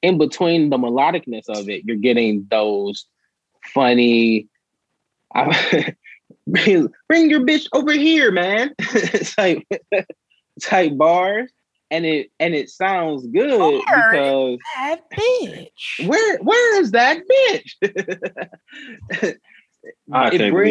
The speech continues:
Speaker 3: you
Speaker 1: brings
Speaker 3: put that on there, to be honest.
Speaker 1: it, it
Speaker 3: So surprised.
Speaker 1: brings, it brings me back to a place of like, oh man, it's just, uh, like a kid in his, his closet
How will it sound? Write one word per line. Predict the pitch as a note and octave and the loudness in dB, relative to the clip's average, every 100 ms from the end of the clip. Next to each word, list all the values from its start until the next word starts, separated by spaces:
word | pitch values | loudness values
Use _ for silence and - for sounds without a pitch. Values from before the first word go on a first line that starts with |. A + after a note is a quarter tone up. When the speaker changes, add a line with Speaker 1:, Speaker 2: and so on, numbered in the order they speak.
| G#3+ | 2
Speaker 3:
you | |
Speaker 1:
brings | G#3 G2+ | 0 -2
Speaker 3:
put | F2 | -2
that | F2+ | -2
on | F2 E2+ | -2 -4
there, | E2 | -6
to | D#2 | -6
be | E2+ | -6
honest. | D#2+ D2+ D#2 - - _ _ _ - | -6 -8 -14 -16 -20 _ _ _ -4
Speaker 1:
it, | F#3 E3 - _ | -2 -2 -8 _
it | E3+ F3 E3 | -2 0 -2
Speaker 3:
So | C#3+ | -4
surprised. | C3 D#3+ G3+ G3+ F3+ | -2 2 2 2 2
Speaker 1:
brings, | D#3 D3 C3+ - - _ _ _ _ _ _ | 0 -2 -4 -10 -20 _ _ _ _ _ _
it | D3 D3+ | -4 0
brings | D#3 F3+ D#3 | 2 2 2
me | D#3 | 2
back | C#3+ C#3+ C3 | 2 0 0
to | D#3 | -2
a | B2 | -2
place | - C#3+ C3+ | 0 -2 -2
of | B2 | -4
like, | A#2 A#2+ A2+ G#2+ - | -4 -2 -4 -6 -8
oh | C#3 C#3 B2+ A2+ | -4 -2 -2 -2
man, | C3 C3 A2+ G#2 | -2 -2 -4 -2
it's | D3 | 0
just, | B2 B2 - - | 2 0 -4 -4
uh, | C3+ A#2+ A2+ - _ _ | 0 0 -2 -6 _ _
like | - A2+ - _ _ _ - | -6 -6 -10 _ _ _ -10
a | - | -10
kid | - F3 D3+ | 0 4 4
in | C3+ B2+ | 4 2
his, | A#2 G#2 C#3 | 0 -2 -6
his | C3 | -8
closet | - D3+ C3 A2 G#2+ | 0 2 4 2 -4